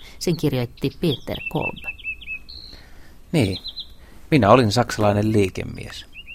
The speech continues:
Speaker 2: Työskentelin pääasiassa Kapkaupungissa, mutta matkustelin muutenkin laajalti Etelä-Afrikassa vuodesta tuhat seitsemänsataaviisi vuoteen tuhat seitsemänsataakaksitoista.
Speaker 1: Hän kirjoitti.
Speaker 2: Minä olin syönyt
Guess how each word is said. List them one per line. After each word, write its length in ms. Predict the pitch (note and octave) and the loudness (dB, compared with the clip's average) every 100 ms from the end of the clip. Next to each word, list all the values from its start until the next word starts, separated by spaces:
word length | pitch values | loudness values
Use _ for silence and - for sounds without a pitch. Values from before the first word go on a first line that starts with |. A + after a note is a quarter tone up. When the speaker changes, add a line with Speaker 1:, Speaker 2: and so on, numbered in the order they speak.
| - - - - - - - | -20 -18 -18 -20 -20 -20 -4
Speaker 2:
Työskentelin 560 | - F#2 A2 G2+ A#2 A2+ | 0 2 0 0 0 4
pääasiassa 500 | A#2+ A2+ A2 - - - | 8 8 8 0 -2 4
Kapkaupungissa, 920 | A2+ - A2 G#2 G#2 G#2+ G#2 - A2 - - - | 4 6 4 4 4 0 0 -2 -4 -6 -18 -4
mutta 180 | - | 0
matkustelin 560 | C3+ E3+ - - A2 A2+ | 2 2 0 -4 -2 0
muutenkin 580 | B2+ C#3+ G2+ F#2 F#2+ G2+ | 2 2 0 -4 -4 4
laajalti 440 | G2+ G2 F#2+ G#2+ | 4 4 2 0
Etelä-Afrikassa 920 | G#2 G2+ G2+ G2 - G2+ G2 - G2+ F#2 - - G#2+ | 2 2 2 0 -2 -4 -4 -2 -4 -6 -14 -8 4
vuodesta 440 | A2 G#2 - G#2 F#2 - | 4 4 0 -6 -6 -8
tuhat 160 | G2+ - | -8 -2
seitsemänsataaviisi 1000 | G#2 - G2+ - G2+ G2+ A2+ G#2+ - F#2 | -4 -2 -8 -2 0 0 0 -4 -6 -12
vuoteen 340 | - - F#2+ E2+ | -12 -12 -12 -10
tuhat 200 | E2 - | -12 -8
seitsemänsataakaksitoista. 1500 | F#2+ F#2 F#2+ F#2 - F#2+ F#2 F#2+ - - - F#2+ - - - - - - - - - - - - - | -8 -8 -8 -10 -4 -4 0 -4 -4 -10 -4 -4 -4 -12 -10 -10 -10 -16 -20 -20 -14 -12 -8 -10 -6
Speaker 1:
Hän 160 | C3+ | -6
kirjoitti. 680 | - B2+ B2 D3 - - A3 - - - - - - - D3 | -2 -2 -2 -4 -8 -8 -8 -10 -12 -14 -16 -18 -18 -4 2
Speaker 2:
Minä 180 | B2 | 6
olin 180 | C3 D3+ | 6 4
syönyt 340 | - F3 G#2+ | 6 6 6